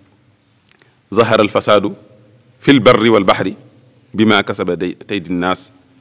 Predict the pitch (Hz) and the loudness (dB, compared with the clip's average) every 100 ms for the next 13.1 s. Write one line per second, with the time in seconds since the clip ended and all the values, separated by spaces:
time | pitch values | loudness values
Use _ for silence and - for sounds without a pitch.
0 | _ _ - 110 120 123 190 202 - 131 | _ _ -8 -2 0 2 2 0 0 0
1 | 127 110 98 107 107 104 101 82 104 98 | 0 0 0 0 0 0 0 0 0 0
2 | 107 113 - - _ _ _ 101 85 90 | -2 -2 -10 -20 _ _ _ -2 -2 -4
3 | 85 80 71 71 62 _ _ _ _ _ | -8 -8 -8 -12 -14 _ _ _ _ _
4 | _ _ _ _ _ 101 107 - 120 147 | _ _ _ _ _ 0 0 2 2 4
5 | 143 - - - - 107 139 131 104 95 | 2 0 -20 -20 -16 2 4 4 2 -4
6 | - - - _ _ _ _ _ _ _ | -10 -20 -20 _ _ _ _ _ _ _
7 | _ _ _ _ _ _ _ _ _ 120 | _ _ _ _ _ _ _ _ _ -10
8 | 113 117 117 - _ - - 95 95 98 | -10 -10 -12 -14 _ -20 -18 -14 -14 -14
9 | - - - - - - 147 151 156 131 | -14 -16 -16 -18 -18 -4 6 8 8 6
10 | 143 160 147 135 120 131 131 92 - - | 4 6 4 2 0 0 -2 -6 -8 -20
11 | _ _ _ _ _ _ _ _ _ _ | _ _ _ _ _ _ _ _ _ _
12 | _ _ _ _ _ _ - 139 123 117 | _ _ _ _ _ _ -10 -6 -8 -8
13 | 110 | -14